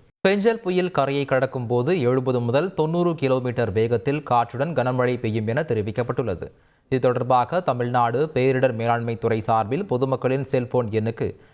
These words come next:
குறுஞ்செய்திகள் அனுப்பி வைக்கப்பட்டுள்ளது. அதில் அதி கனமழை பெய்யக்கூடும் எனவும் பொதுமக்கள் பாதுகாப்பாக இருக்க வேண்டும் எனவும் அறிவுறுத்தப்பட்டுள்ளது.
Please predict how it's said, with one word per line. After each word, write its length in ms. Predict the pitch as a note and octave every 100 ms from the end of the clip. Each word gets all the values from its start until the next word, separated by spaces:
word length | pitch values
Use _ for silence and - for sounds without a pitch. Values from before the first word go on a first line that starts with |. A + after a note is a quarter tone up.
| _ -
குறுஞ்செய்திகள் 720 | F3+ A3 F3+ E3 C#3+ D3 D3+
அனுப்பி 340 | B2 D#3 A2
வைக்கப்பட்டுள்ளது. 680 | G#2 G2+ A2+ A#2+ A2+ D#2+ - - _ _ D3+
அதில் 340 | D3+ D#3 F#3 -
அதி 320 | B2+ D3+ G3+
கனமழை 420 | D3 C#3+ D3 C#3+ C3+
பெய்யக்கூடும் 460 | A#2+ A#2+ B2 A#2
எனவும் 440 | G#2+ A#2+ C3 D#3 F3
பொதுமக்கள் 500 | A#2+ B2 B2 C3 F3
பாதுகாப்பாக 680 | - A#2+ A#2+ B2 A#2+ B2 C3+
இருக்க 280 | A#2 A2+ A2+
வேண்டும் 260 | A#2+ A2
எனவும் 380 | A2 A2+ C3 F3 -
அறிவுறுத்தப்பட்டுள்ளது. 1080 | B2+ A#2 A#2 G#2+ A#2+ B2 C#3+ C#3+ F2+ F#2+